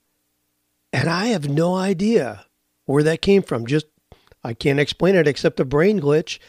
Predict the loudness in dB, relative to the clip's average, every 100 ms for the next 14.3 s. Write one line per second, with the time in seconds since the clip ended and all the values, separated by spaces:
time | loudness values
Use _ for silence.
0 | -20 -18 -4 -2 0 0 0 0 0 0
1 | -2 0 2 2 0 -2 -4 0 0 2
2 | 2 2 0 -2 0 -2 -4 -2 -2 2
3 | 2 2 -2 -6 -14 _ -2 -2 -4 2
4 | 4 6 6 6 2 -2 _ _ _ _
5 | _ _ _ _ _ -2 0 4 2 2
6 | 0 0 0 2 2 4 4 4 4 2
7 | 0 0 2 2 0 -2 -4 -4 -8 -6
8 | -2 -2 -4 -2 -2 0 0 -2 -4 -2
9 | -2 -2 -6 -14 -20 -20 _ -6 -2 -4
10 | -2 -2 0 -2 -4 -2 -2 -6 -20 -4
11 | 0 2 2 0 -2 0 0 0 -4 -2
12 | 0 0 0 2 2 2 0 2 2 0
13 | 0 0 0 0 -2 0 0 2 0 -2
14 | -2 -4